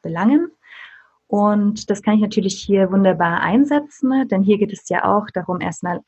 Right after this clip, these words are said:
ein, ähm, Projekt aufzusch-, auf die Beine zu stellen, um das dann natürlich im zweiten Schritt vor einer Jury zu pitchen, um diese dann zu, davon zu überzeugen. Und da ist natürlich auch Storytelling ein ganz,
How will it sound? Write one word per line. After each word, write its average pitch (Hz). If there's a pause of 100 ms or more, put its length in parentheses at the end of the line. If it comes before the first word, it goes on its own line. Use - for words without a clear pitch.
(300)
ein, 175
ähm, 175
Projekt 185
aufzusch-, - (180)
auf 190
die 180
Beine 233
zu -
stellen, 311 (840)
um 220
das 214
dann 196
natürlich 190
im 180
zweiten 220
Schritt 214
vor 185
einer 175
Jury 190
zu 165
pitchen, 269
um 190
diese 214
dann 190
zu, 170
davon 180
zu -
überzeugen. 175
Und 165
da 180
ist 220
natürlich 208
auch 180
Storytelling 180
ein 175
ganz, 170